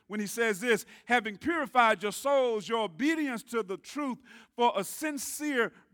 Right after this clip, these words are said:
brotherly love, love one another earnestly from a pure heart."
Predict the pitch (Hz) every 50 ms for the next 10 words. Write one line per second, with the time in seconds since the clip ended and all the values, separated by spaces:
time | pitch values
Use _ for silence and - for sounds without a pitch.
0 | 127 120 131 190 269 311 285 262 254 240 233 220 220 226 262 277 277 262 240 220
1 | 180 185 180 190 226 277 311 330 320 269 233 233 254 277 262 240 240 240 254 247
2 | 220 226 208 - - 247 285 320 330 320 311 294 247 - - 240 240 233 196 -
3 | - - - _ 254 247 226 208 196 - - 220 214 190 160 165 160 143 - -